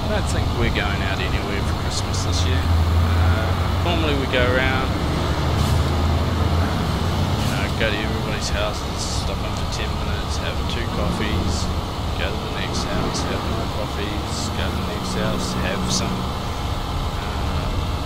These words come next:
fruit cake, which is the standard at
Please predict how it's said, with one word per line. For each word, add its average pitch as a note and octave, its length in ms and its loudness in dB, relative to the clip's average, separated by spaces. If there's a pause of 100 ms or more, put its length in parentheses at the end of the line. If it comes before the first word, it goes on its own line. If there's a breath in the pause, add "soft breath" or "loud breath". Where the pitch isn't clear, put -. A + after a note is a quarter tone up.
(480)
fruit C3+ 400 0
cake, A2+ 260 0 (840)
which - 160 -2
is - 240 -4
the - 160 -4 (480)
standard - 560 -2
at A2 140 -4